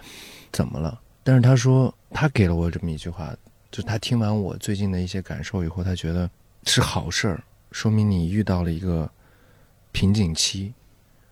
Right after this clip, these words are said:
说明你要破土，要往上再涨。但是现在你的头顶上有一块石-，石板在压着你，你得想办法把它顶开，就长开了。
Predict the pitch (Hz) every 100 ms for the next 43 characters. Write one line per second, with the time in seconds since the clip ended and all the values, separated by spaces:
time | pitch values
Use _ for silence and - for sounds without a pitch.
0 | _ - 117 117 113 101 87 82 - _
1 | _ - 107 98 - 135 107 - 80 -
2 | _ _ _ _ _ - 104 90 85 -
3 | 113 92 123 113 - - - - 120 107
4 | 110 120 107 104 92 87 - _ _ _
5 | _ 98 95 95 104 107 95 104 98 90
6 | 110 104 - - 90 - - 92 92 90
7 | 92 95 95 104 117 101 - - - _
8 | _ _ _ 107 113 - 90 98 104 98
9 | - 85 107 90 78 80 95 98 - -
10 | _ _ _ 107 - 80 76 - 87 78